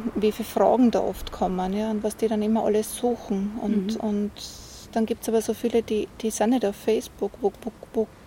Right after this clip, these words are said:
Speaker 1: kriegen die die Informationen her? Und das finde ich echt schade. Also an, an, an das denke ich immer, was da eigentlich alles an,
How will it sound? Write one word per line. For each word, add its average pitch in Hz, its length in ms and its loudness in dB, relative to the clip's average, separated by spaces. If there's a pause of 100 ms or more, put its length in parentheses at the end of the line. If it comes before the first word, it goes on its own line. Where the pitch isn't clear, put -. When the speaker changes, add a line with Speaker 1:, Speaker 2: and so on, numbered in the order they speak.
(360)
Speaker 1:
kriegen 233 220 2
die 240 100 0
die 240 140 -2
Informationen 233 720 -2
her? 190 220 -4 (340)
Und 208 180 -2
das - 400 -8 (580)
finde 190 220 -4
ich 185 80 -2
echt - 180 -8
schade. 202 380 -2 (100)
Also 196 200 -6 (160)
an, 196 160 -4
an, 196 180 -2
an 196 180 -4
das - 260 -4
denke 208 280 0
ich - 160 -4
immer, 202 260 0
was 196 180 -2
da 190 100 -4
eigentlich 208 500 -2
alles 202 320 -2
an, 202 240 -2